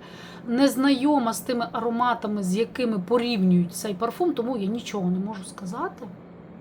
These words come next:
Але аромат дуже красивий, і він неймовірно стійкий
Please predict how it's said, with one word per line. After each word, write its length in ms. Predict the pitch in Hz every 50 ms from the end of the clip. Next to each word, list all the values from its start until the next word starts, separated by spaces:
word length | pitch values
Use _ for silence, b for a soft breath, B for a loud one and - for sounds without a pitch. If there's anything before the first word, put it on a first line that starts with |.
| - - - - - - - - - - - - - - - - - - - - - - - - -
Але 140 | - 202 233
аромат 340 | 262 262 262 247 269 277 226
дуже 220 | 247 240 233 254
красивий, 580 | 247 - 254 - - - 330 339 320 294 - -
і 140 | - 226 226
він 460 | 202 196 196 208 240 262 320 359 339 - -
неймовірно 840 | 226 220 254 285 302 294 277 277 285 233 233 262 302 294 269 262 262
стійкий 420 | - - - 220 - 277 269